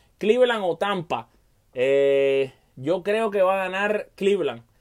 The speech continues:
Eh, va a terminar imponiéndose. Tampa ha sido un equipo que también se ha visto afectado por lesiones importantes. Alberto Partida, saludos y festejando, hermano, por el veintiocho.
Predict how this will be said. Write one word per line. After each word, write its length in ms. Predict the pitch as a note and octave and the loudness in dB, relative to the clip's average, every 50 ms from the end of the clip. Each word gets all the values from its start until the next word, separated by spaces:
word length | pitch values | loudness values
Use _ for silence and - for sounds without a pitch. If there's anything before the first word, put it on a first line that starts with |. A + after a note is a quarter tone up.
| _ _ _ _ _ - | _ _ _ _ _ -6
Eh, 300 | B2 C3 C#3 C#3 C#3 C3+ | -2 0 0 0 0 0
va 280 | C3 C#3+ D#3+ E3+ F#3 | -2 -2 -2 -2 -2
a 80 | F#3 F#3 | -2 -2
terminar 440 | F3+ E3+ E3+ E3 E3 E3+ F3+ F#3+ G3 | -2 -4 -2 -4 -4 -4 -4 -4 -4
imponiéndose. 500 | F#3+ E3 - E3 F3 F#3 F3+ D#3 D#3 C#3 | -6 -6 -4 -4 -4 -4 -6 -8 -8 -6
Tampa 280 | - F3+ G3+ - A3 | -4 -4 -2 -2 -2
ha 40 | F#3+ | -4
sido 200 | - A3 A3 G#3 | -2 0 0 0
un 40 | F#3+ | 0
equipo 280 | F3+ F3 G3+ G3 G#3 | -2 -4 -4 -2 -2
que 60 | G3 E3+ | -2 -2
también 260 | D#3+ D#3+ E3+ F3+ F#3 | -4 -6 -8 -6 -6
se 80 | G#3 | -4
ha 20 | F3+ | -4
visto 180 | F3+ F#3 - | -4 -4 -6
afectado 440 | F#3+ - - D3+ - F3 F3+ F#3+ E3+ | -8 -8 -10 -8 -4 -2 -2 -2 -2
por 200 | F3 D3+ D3 C#3+ | -4 -8 -6 -6
lesiones 520 | C#3+ C#3 C3+ - - D#3+ F3+ F#3+ F#3 E3 D#3 | -4 -4 -6 -6 -4 -4 -4 -4 -4 -6 -8
importantes. 720 | C#3+ - B2+ B2+ - D#3 D#3+ D#3+ D3 - A2 A2+ - _ _ _ _ _ _ _ _ _ _ _ | -8 -10 -10 -10 -8 -8 -8 -8 -10 -10 -12 -14 -14 _ _ _ _ _ _ _ _ _ _ _
Alberto 420 | - C3 C#3+ D#3 F#3+ G#3+ G3+ A3 G3+ | -2 0 4 4 4 4 4 2 2
Partida, 380 | G3 E3+ E3 - G#3+ A3+ A3 | 2 0 0 0 -2 0 0
saludos 440 | F#3 - E3+ D#3+ F3+ G#3+ A#3+ G#3 F#3+ | 0 0 2 4 4 6 6 4 2
y 40 | F3+ | 0
festejando, 480 | D#3+ D#3+ D3+ - D#3 D#3 F#3 G#3 G#3 G#3 | -2 -8 -6 -2 -2 0 0 0 0 0
hermano, 400 | F#3 F#3 G3 G#3 G#3+ G3+ F#3+ E3 | -2 -2 -2 -2 -2 -2 -2 -2
por 140 | E3 D#3+ | -2 -2
el 100 | D3 D3 | -2 -2
veintiocho. 680 | C#3+ D3 D#3+ D3+ - D#3+ F3+ G3+ G3+ F#3+ - - C3+ - | -2 -2 -2 -2 0 2 4 4 4 4 0 -4 -8 -8